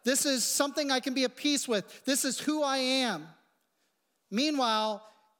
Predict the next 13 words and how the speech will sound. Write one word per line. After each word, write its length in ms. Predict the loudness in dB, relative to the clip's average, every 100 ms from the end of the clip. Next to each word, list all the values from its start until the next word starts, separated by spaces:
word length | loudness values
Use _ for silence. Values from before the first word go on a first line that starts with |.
| _ -2
deep 240 | -2 0
inside, 440 | -2 -2 0 0
he 80 | -2
felt 280 | -2 -2 -2
incredibly 960 | -6 -6 -12 -14 -4 0 0 0 -2
broken. 560 | -4 -2 -2 -4 -12 -12 _ _ _ _ _ _ _ _ _ _ _ _ _ _ _ _ _ _ _ _ _ _ _ _ -4
And 220 | -2 0
he 120 | 0
even 280 | 0 0 -4
felt 400 | -2 -2 -2 -4
guilt 260 | -4 -2 -4
and 140 | -6
shame, 500 | -4 -2 -2 -4 -12